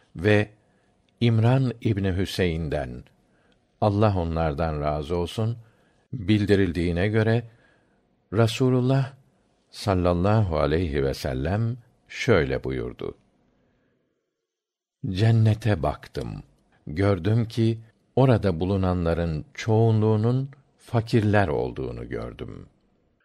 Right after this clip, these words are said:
Cehennemi de gördüm. Baktım ki orada bulunanların çoğunluğu da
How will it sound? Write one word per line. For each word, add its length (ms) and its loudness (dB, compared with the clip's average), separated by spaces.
Cehennemi 800 2
de 140 -2
gördüm. 640 -6
Baktım 600 -2
ki 340 -2
orada 440 2
bulunanların 800 0
çoğunluğu 800 -2
da 320 0